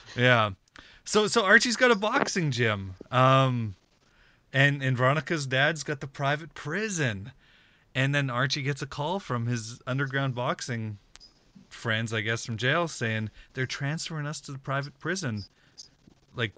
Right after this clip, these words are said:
we should be in a youth jail. We're gonna be in, you know, general lockup with adults." And Archie's like, "Well, that's not right." So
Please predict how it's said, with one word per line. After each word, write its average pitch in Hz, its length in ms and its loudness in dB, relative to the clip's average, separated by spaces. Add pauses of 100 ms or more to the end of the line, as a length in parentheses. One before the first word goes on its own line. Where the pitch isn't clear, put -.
(220)
we 131 140 -2
should 139 140 -4
be 143 100 0
in 147 80 -2
a 143 40 -2
youth 156 320 -2
jail. 110 240 -2
We're 123 140 -2
gonna 143 180 -2
be 131 220 -2
in, 113 320 -4
you 113 120 -8
know, 104 160 -10
general 120 400 -2
lockup 135 420 -4
with 123 140 -2
adults." 135 460 -4
And 95 120 -12
Archie's 107 340 -10
like, 107 140 -10
"Well, 113 100 -6
that's 135 260 -2
not 101 160 -12
right." 104 280 -8 (560)
So 110 420 -2